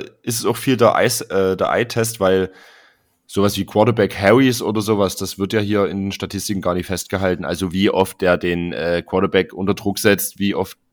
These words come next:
dadurch die, die Box zusammenbricht oder sowas. Und deswegen, ja,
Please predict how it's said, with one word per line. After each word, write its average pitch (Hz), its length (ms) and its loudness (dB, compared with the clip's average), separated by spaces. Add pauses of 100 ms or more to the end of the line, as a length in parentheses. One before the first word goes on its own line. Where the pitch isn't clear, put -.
(220)
dadurch 98 340 2
die, 92 540 -2 (440)
die 98 80 -2
Box 101 300 2
zusammenbricht 101 640 0
oder 95 160 -2
sowas. 95 440 -2 (800)
Und 95 880 -2
deswegen, 92 720 -2 (680)
ja, 95 280 0